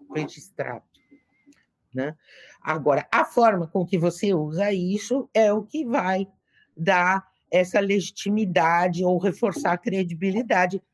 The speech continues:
de quem trabalha com dados. O problema é que a turma do outro lado também sabe trabalhar com dados.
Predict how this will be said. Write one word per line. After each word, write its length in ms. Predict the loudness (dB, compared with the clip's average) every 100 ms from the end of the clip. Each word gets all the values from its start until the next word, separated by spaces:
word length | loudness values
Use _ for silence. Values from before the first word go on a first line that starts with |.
| _
de 140 | -4
quem 300 | 0 0 0
trabalha 520 | 0 -2 0 0 -2 -4
com 160 | -4 -4
dados. 520 | -4 -6 -10 _ _ _ _ _ -20 -18 -6
O 100 | -4
problema 540 | 0 0 2 0 2
é 120 | 2 2
que 160 | 2
a 80 | 0
turma 420 | 2 0 2 2 0 -4 _ _
do 180 | 2 6
outro 320 | 6 4 4
lado 300 | 2 2 0
também 480 | 0 0 2 2 2
sabe 360 | 0 0 0 -4
trabalhar 520 | -2 0 2 2 0
com 220 | -2 -2
dados. 380 | 0 -2 -4 -10